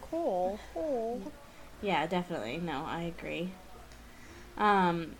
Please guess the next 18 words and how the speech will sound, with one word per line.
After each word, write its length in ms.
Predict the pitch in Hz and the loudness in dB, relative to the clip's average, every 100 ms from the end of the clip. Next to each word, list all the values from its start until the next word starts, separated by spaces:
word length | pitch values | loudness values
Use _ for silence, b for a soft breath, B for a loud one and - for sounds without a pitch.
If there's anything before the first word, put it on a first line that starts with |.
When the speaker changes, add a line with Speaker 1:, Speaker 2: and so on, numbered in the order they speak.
| - - - | -14 -16 -4
Speaker 2:
so, 180 | - 214 | 4 6
yeah, 260 | 214 160 | 6 4
so 560 | 180 208 185 185 180 175 185 | 4 4 6 6 6 2 0
Sabrina 680 | 208 226 247 247 247 247 - | 4 6 8 6 4 2 0
was, 540 | 196 196 185 180 180 - - - - - - - - | 2 4 4 4 0 -4 -12 -14 -12 -12 -14 -14 -8
is 100 | 208 | -4
a 60 | 196 | 2
comic 320 | 202 196 214 | 4 6 4
book 120 | 233 | -2
series 400 | 220 196 180 185 - - - | 0 4 4 4 -2 -14 -2
by 180 | 180 175 | 2 2
Ar-, 180 | 170 170 - - | 2 -2 -6 -4
published 260 | 196 196 - | 0 0 2
by 140 | 214 | 2
Archie 300 | - 185 233 | 2 -2 -4
Comics, 520 | 226 160 160 180 - | -2 0 0 -4 -6
and, 420 | - 185 170 165 180 B B B B - | -2 0 2 0 -2 B B B B 2
um, 500 | 196 185 170 160 160 | 6 8 8 4 -2